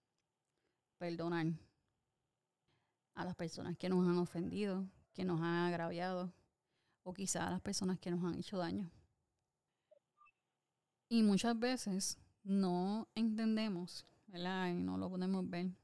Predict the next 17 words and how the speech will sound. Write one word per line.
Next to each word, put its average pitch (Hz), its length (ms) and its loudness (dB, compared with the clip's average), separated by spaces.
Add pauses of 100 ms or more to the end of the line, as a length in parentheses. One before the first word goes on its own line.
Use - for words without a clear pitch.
(920)
que 185 220 -2
nosotros 185 400 2
no 208 160 2
podríamos 202 420 -2
tener 185 540 -2 (360)
una 185 220 -2
relación 180 640 -2 (640)
o 175 320 -2 (400)
con 180 240 -2
Dios 180 400 -4 (340)
o 175 120 -4
con 165 160 0
las 170 80 0
personas 175 400 -4
que 214 100 -6
nos 202 160 -4
rodean, 190 480 -2